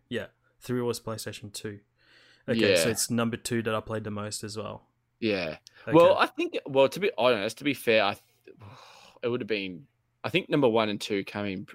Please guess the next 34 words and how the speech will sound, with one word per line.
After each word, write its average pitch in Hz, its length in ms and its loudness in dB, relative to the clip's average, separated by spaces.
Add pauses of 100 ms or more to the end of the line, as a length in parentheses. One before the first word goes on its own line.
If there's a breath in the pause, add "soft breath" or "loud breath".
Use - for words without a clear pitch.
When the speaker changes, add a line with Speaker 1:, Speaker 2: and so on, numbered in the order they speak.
(160)
Speaker 2:
I 113 100 4
don't 123 100 0
know 107 340 0 (260)
what 110 200 2
I 101 60 0
played 98 260 0
the 90 80 -6
most, 90 380 -6
but 95 260 -2 (580 loud breath)
I 107 100 0
played 113 280 2
the 107 80 -4
shit - 480 4
out 92 120 -4
of 90 80 -8
one 78 340 -4
and 98 240 -10
played 95 240 0
the 87 60 -6
shit - 340 0
out 101 60 0
of 92 80 -6
number 87 200 -6
two. 71 380 -4 (920)
Uh, - 240 -12
played 104 200 2
the 98 60 -2
shit 104 180 0
out 98 40 4
of 95 60 2
number, 92 160 -2
I 123 60 4
played 185 300 2 (180)
s-, - 160 -6